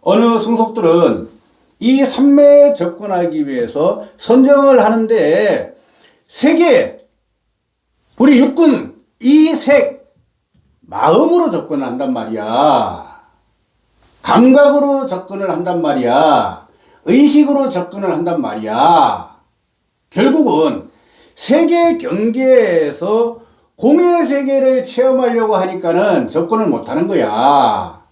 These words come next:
무문관에서 삼 년 동안 허블나게, 에?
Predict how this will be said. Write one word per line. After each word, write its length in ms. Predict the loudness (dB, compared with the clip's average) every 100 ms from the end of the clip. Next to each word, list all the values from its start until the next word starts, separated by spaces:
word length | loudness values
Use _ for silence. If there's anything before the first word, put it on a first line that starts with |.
| _
무문관에서 1300 | -6 0 2 4 2 2 2 0 -2 0 0 -2 -6 -18 _
삼 240 | -4 0
년 180 | 2 2
동안 680 | 2 2 2 2 2 0 -6 _ _ -6
허블나게, 1500 | -2 2 2 2 0 0 -2 -4 -6 -6 -4 -4 -4 -8 -12
에? 400 | -4 0 0 -4